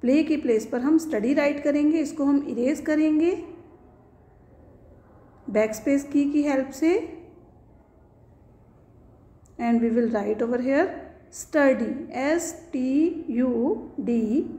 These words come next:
वाई, Study। और यहाँ पर हम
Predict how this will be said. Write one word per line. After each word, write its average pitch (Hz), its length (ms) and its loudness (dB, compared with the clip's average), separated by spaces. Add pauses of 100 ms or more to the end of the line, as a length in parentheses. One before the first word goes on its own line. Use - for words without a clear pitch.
वाई, 302 300 2 (200)
Study। 311 800 -4 (2500)
और 214 100 -2
यहाँ 214 260 -4
पर 262 100 2
हम 320 500 0